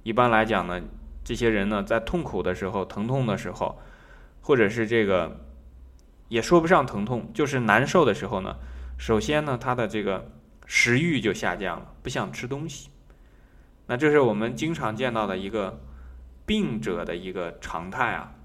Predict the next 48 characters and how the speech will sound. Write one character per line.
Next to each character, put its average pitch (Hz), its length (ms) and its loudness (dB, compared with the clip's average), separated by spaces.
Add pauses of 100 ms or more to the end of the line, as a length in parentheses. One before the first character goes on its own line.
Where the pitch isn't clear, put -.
(120)
实 - 200 -8
际 127 80 -2
上 127 160 0
在 131 120 0
这 139 120 -4
个 113 100 -4
时 98 140 -10
候 95 160 -6
呢， 87 160 -10 (200)
胃 139 300 0
气 - 240 -6
就 - 100 -6
被 76 320 -6 (720)
这 90 180 -6
个 64 280 -6 (200)
消 104 240 0
耗 71 180 -6
掉 73 160 -8
了。 - 120 -14 (2250)
那 151 180 10
还 147 100 8
有 147 160 8
这 135 160 2
个 110 420 2 (160)
脾 104 260 -4
气、 - 500 -6 (160)
肝 156 280 2
气， - 240 -6
比 98 140 -6
方 110 220 -2
说 113 100 0
有 107 100 0
的 101 80 -2
时 101 180 -8
候 101 300 -4 (360)
有 101 100 -2
的 117 80 2
人 123 340 0
头 110 300 2
会 151 160 4
疼， - 300 -10 (600)
那 135 120 0
头 139 260 4
疼 143 160 0
的 139 100 0
时 123 120 -2
候 117 160 0
呢， 95 240 -2